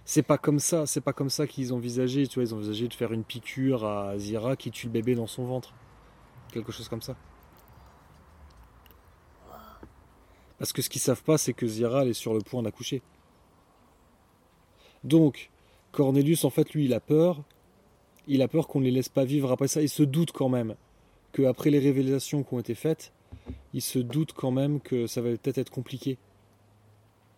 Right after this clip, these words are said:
Euh, que ça va peut-être être compliqué, que c'est pas sûr que les êtres humains les laissent vivre encore après ça. Donc il s'enfuit. Et avec l'aide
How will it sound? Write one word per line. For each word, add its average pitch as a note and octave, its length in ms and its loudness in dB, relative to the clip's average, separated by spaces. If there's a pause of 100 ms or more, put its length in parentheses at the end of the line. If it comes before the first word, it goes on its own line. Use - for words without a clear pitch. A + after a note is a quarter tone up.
(420)
Euh, A2 580 -2
que - 80 -16
ça C3 100 0
va B2+ 60 2
peut-être - 200 -6
être - 100 -12
compliqué, C#3+ 540 -2
que C3 100 -8
c'est B2+ 120 -4
pas C3+ 160 -2
sûr - 300 -4
que - 80 -2
les A#2+ 180 -2
êtres A#2+ 280 -4
humains C3 180 -2
les A#2+ 80 -2
laissent A2+ 220 -2
vivre B2+ 320 -4
encore A#2 340 -4
après G#2 200 -10
ça. - 160 -14 (1400)
Donc - 160 -8
il C3+ 60 -4
s'enfuit. C#3+ 480 -2 (1300)
Et B2 120 4
avec B2+ 340 2
l'aide C3 420 0